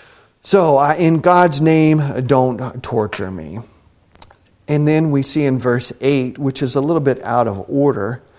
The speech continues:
"For he was saying to him, 'Come out of me, you unclean man.'"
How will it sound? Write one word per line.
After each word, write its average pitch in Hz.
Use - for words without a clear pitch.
"For 147
he 151
was 160
saying 156
to 131
him, 127
'Come 143
out 135
of 131
me, 123
you 127
unclean 120
man.'" 110